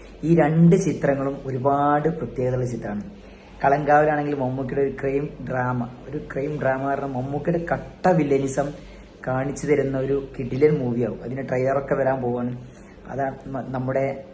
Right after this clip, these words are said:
ബബ്ബബ്ബയാണെങ്കിൽ നമ്മുടെ ലാലേട്ടനും ദിലീപേട്ടനും ഒരുമിക്കുന്ന, ലാലേട്ടന്റെ ആ പഴയകാല കോമഡി, ആക്ഷൻ,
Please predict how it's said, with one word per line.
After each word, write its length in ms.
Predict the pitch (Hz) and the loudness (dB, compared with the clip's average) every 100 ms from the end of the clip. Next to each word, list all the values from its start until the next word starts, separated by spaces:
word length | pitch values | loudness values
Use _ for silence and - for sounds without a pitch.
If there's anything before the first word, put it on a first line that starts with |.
| - - | -18 -6
ബബ്ബബ്ബയാണെങ്കിൽ 920 | 131 123 147 147 165 151 143 135 139 | -4 0 -2 2 2 2 0 -4 -6
നമ്മുടെ 280 | 127 123 123 | -4 -2 -2
ലാലേട്ടനും 840 | 123 123 123 131 135 135 139 143 139 - - | -4 -4 -2 -2 0 0 0 -6 -8 -14 -10
ദിലീപേട്ടനും 600 | 127 123 135 139 135 139 | -6 -4 -2 -2 -2 -4
ഒരുമിക്കുന്ന, 480 | 135 127 127 127 127 | -4 -4 -4 -4 -4
ലാലേട്ടന്റെ 520 | 123 123 131 135 139 | -2 -2 -2 -2 -2
ആ 100 | 139 | 0
പഴയകാല 680 | 135 135 127 135 143 135 135 | 0 0 0 0 -2 -2 -2
കോമഡി, 720 | 123 131 123 127 131 131 135 - - - - | -4 0 0 0 -2 -6 -8 -12 -18 -20 -10
ആക്ഷൻ, 500 | 123 123 - 143 135 | -8 -8 -8 -6 -6